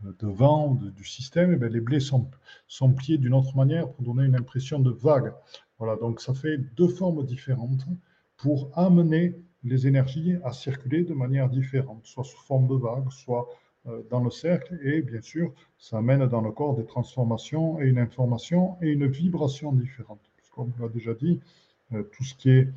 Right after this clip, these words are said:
euh, lumière, tout ce qui est corps divin est entièrement en vibration, et l'orientation des blés, ben, participe de la transmission de cette vibration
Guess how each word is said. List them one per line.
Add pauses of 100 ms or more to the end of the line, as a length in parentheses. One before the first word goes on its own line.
(440)
euh,
lumière, (260)
tout
ce
qui
est
corps
divin
est
entièrement
en
vibration, (420)
et (800)
l'orientation
des
blés, (440)
ben,
participe
de
la
transmission (160)
de
cette
vibration